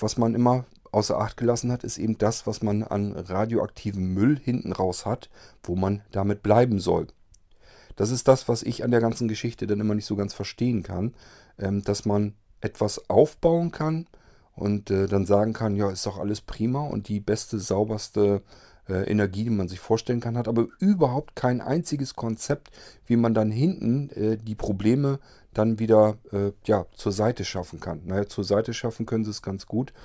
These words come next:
wird halt irgendwo eingebuddelt oder sonst irgendetwas. Ähm, eigentlich ist das ein Skandal, äh, wie wir mit unserer Umwelt in Hinblick auf die Atomenergie,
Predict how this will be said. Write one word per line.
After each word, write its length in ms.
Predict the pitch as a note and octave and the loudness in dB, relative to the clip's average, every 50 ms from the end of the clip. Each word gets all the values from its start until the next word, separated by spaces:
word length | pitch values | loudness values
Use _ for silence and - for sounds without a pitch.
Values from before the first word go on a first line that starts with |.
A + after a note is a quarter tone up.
| - - - - - _ - | -20 -20 -20 -20 -20 _ -4
wird 160 | - G2+ - G#2+ | -4 -4 0 0
halt 160 | G2+ G2+ - | 0 0 2
irgendwo 380 | G2 G2+ G2+ G2 F#2+ F#2 - | 0 0 0 0 0 0 2
eingebuddelt 640 | - G2 G#2+ A#2 A2 G#2+ G#2 G#2+ A2+ A2+ A#2 A2+ A2 F#2 | 2 2 2 2 2 0 2 6 6 8 8 6 6 4
oder 180 | G2 G#2 G2+ | 4 2 2
sonst 260 | G2+ A2+ A2+ A2 - | 2 2 0 -2 -2
irgendetwas. 720 | - E2+ E2 E2 - - - - - - - D2 - - - _ _ _ - - - - - _ _ - - | -4 -4 -4 -4 -6 -8 -10 -8 -8 -8 -8 -8 -10 -14 -18 _ _ _ -20 -20 -20 -20 -20 _ _ -8 -4
Ähm, 320 | F#2+ G2 G2 G2 G2 F#2+ _ _ _ _ _ _ _ _ _ _ _ - - | -2 0 0 0 0 -2 _ _ _ _ _ _ _ _ _ _ _ -4 0
eigentlich 360 | A2 A2+ C3+ D3 - C#3 B2+ | 2 2 2 2 0 -4 -4
ist 140 | - - A#2+ | -2 0 0
das 180 | A2+ - - | 0 0 -2
ein 160 | A#2 A2 G#2+ | -4 -4 -4
Skandal, 640 | - - - G#2 G#2 G#2 G2 G2 G2 G2+ G#2 G#2 G#2 - - - | -4 -4 -2 -2 0 2 4 4 6 6 6 4 2 -4 -10 -12
äh, 280 | - F#2 F#2 F#2 G2 F#2+ F2+ F2+ F2 - | -8 -6 -4 -4 -4 -6 -8 -10 -16 -16
wie 240 | G2 F#2+ G2 G2+ F#2+ | -10 -6 -6 -6 -2
wir 180 | G2+ G#2 A2 G#2+ | 0 2 2 4
mit 180 | G#2+ G2 - | 2 0 -2
unserer 240 | F#2+ G2 F#2 F2+ F2 | -2 -4 -2 0 0
Umwelt 460 | A#1 G2+ A2 A2 A2 G#2 G#2 - - - - - _ _ _ _ _ - | 2 2 2 4 6 4 4 2 -2 -16 -20 -20 _ _ _ _ _ -8
in 160 | - F#2 F#2 | -6 -6 -4
Hinblick 480 | F2+ F#2 G#2+ A2+ A2+ G#2+ G#2 G#2 - - | -4 -2 0 0 0 2 0 0 0 0
auf 180 | - F#2 - - | -2 -2 -2 -4
die 320 | - G2+ F#2+ F#2+ - - | -6 -6 -4 -4 -6 -6
Atomenergie, 760 | - - - - A#2 B2 - A2 A2 G2+ G2+ G#2 G#2+ G#2 G#2 | -8 -8 -4 -2 -2 -2 0 0 -2 0 0 -2 -4 -4 -4